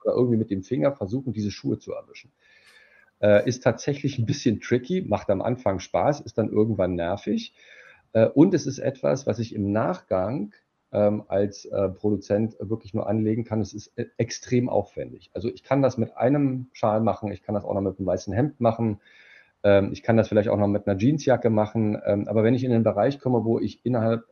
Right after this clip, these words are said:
innerhalb eines Films, der vielleicht fünfundvierzig Minuten oder fünfzig Minuten lang ist,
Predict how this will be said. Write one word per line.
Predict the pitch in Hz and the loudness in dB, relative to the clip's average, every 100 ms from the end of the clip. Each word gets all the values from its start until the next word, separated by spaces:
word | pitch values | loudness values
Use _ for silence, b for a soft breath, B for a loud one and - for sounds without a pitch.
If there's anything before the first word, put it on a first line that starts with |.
| _ | _
innerhalb | 120 110 113 | -2 0 0
eines | 107 104 - | -2 -4 -2
Films, | 127 131 | -4 -2
der | - | -4
vielleicht | - 107 104 - | -4 -2 -2 -2
fünfundvierzig | 123 120 113 110 98 | -2 -2 -4 -12 -6
Minuten | 104 139 127 | -2 -2 0
oder | 101 | -2
fünfzig | - 123 - 107 | -2 -8 -10 -8
Minuten | 101 120 143 | -2 -2 -2
lang | 107 104 | 0 0
ist, | 107 104 | -2 -6